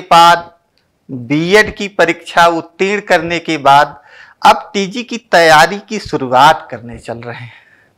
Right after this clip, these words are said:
तो शुरुआत करने से पहले मित्रों, एक सुझाव और विषय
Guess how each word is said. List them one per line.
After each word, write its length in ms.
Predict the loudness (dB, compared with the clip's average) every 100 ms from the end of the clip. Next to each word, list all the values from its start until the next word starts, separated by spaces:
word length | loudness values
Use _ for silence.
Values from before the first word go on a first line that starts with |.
| _ _ _ _ _ _ _ _ _ _ _ _ _ _ _
तो 80 | -4
शुरुआत 600 | -4 -4 0 4 4 2 0
करने 280 | 0 0
से 140 | 0 -2
पहले 460 | -2 2 4 4 0
मित्रों, 400 | -2 -4 -2 0
एक 200 | -2 -4
सुझाव 540 | -12 0 4 6 6
और 380 | 6 4 4 2 -6 _ _ _ _ -16
विषय 420 | -6 -4 0